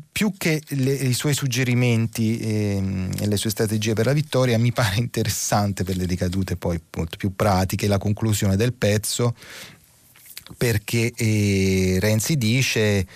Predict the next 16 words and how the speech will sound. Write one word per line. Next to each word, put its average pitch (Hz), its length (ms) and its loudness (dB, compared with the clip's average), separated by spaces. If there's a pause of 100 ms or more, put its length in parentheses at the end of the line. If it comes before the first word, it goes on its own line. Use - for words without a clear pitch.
(640)
che 107 840 2
toccherà 147 380 0
a 131 60 2
Conte, 139 460 0
Zingaretti 123 560 0
e 117 40 2
agli 113 180 2
altri 135 280 -2
leader 165 360 0
decidere 113 580 0
se 117 220 0
essere 104 340 -2
protagonisti 107 680 0
della 95 220 2
nuova 123 280 2
pagina 101 500 0